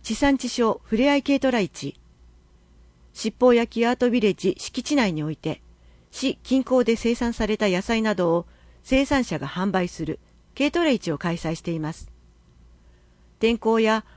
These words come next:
販売状況等により、終了時間が早くなることもあります。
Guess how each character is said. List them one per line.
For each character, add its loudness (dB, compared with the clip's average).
販 0
売 2
状 0
況 -4
等 -2
に -4
よ -4
り、 -6
終 0
了 4
時 -2
間 -2
が -6
早 2
く -6
な -4
る -6
こ -8
と -2
も -4
あ -6
り -8
ま -6
す。 -16